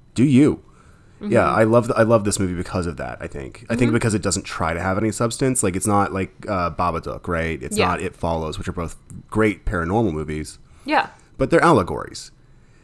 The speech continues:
Speaker 1: And
Speaker 2: Yeah.
Speaker 1: I, I like that this is sort of like, um, House of the Devil.
Speaker 2: Yeah, this is just fun.
Speaker 1: Yeah.
Speaker 2: This is pure fun. And I think it,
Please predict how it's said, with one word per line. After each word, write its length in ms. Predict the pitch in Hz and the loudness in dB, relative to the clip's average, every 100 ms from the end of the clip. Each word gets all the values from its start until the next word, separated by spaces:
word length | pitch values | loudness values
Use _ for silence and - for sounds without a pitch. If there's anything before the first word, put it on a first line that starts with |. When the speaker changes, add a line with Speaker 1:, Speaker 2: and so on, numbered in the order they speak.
| - - | -20 -6
Speaker 1:
And 420 | 120 113 107 104 104 | 2 4 4 4 2
Speaker 2:
Yeah. 140 | 92 - - | 0 -4 -8
Speaker 1:
I, 520 | 110 104 104 107 104 - | 0 2 4 2 0 -2
I 200 | 104 113 | 0 2
like 360 | 104 101 101 - | 2 2 0 -2
that 220 | 107 78 | -4 -2
this 240 | 92 - | -4 -2
is 180 | 98 87 | -2 -2
sort 200 | - 92 | -2 -2
of 120 | 87 85 | -4 -4
like, 220 | 82 80 | -4 -2
um, 420 | 80 78 78 73 - _ - - - | -4 -4 -6 -10 -14 _ -16 -10 0
House 220 | 151 - | 2 4
of 40 | |
the 60 | 131 | 4
Devil. 300 | 117 80 - - - - - | 4 2 -4 -14 -20 -20 -2
Speaker 2:
Yeah, 100 | 262 | 0
this 220 | 233 254 | 0 -2
is 100 | 294 | -4
just 220 | 320 294 - | -6 -8 -4
fun. 360 | 175 156 156 - - | -2 -2 -6 -10 2
Speaker 1:
Yeah. 240 | 226 - | 4 4
Speaker 2:
This 140 | 262 233 | 2 -6
is 60 | |
pure 320 | - - 196 | -8 -2 -2
fun. 320 | 185 190 180 180 | -2 -2 -2 0
And 120 | 185 | -2
I 120 | 196 | -4
think 260 | 190 202 190 | -4 -6 -2
it, 280 | 185 175 | -2 -2